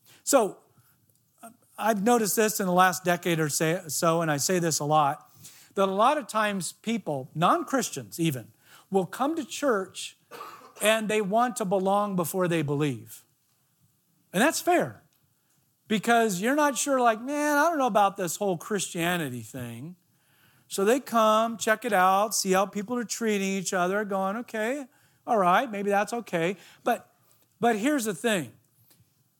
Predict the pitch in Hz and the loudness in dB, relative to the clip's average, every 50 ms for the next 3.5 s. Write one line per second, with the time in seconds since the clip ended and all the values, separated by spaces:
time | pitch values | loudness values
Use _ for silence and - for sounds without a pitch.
0 | _ _ - 151 196 240 277 - - 147 147 208 294 285 190 139 - - - - | _ _ 2 4 6 6 4 2 -6 -6 0 2 4 4 2 2 -2 -10 -20 -20
1 | - _ _ _ _ _ _ _ _ _ _ _ _ _ _ _ _ - - 180 | -20 _ _ _ _ _ _ _ _ _ _ _ _ _ _ _ _ -6 -2 0
2 | 185 190 160 - - 214 226 233 - - 190 208 240 285 285 - - - - - | 0 0 0 2 2 2 2 2 0 -2 0 2 4 4 2 0 -6 -8 -2 0
3 | 262 269 - - 214 220 185 131 - - | 0 0 2 0 0 0 0 -4 -10 -16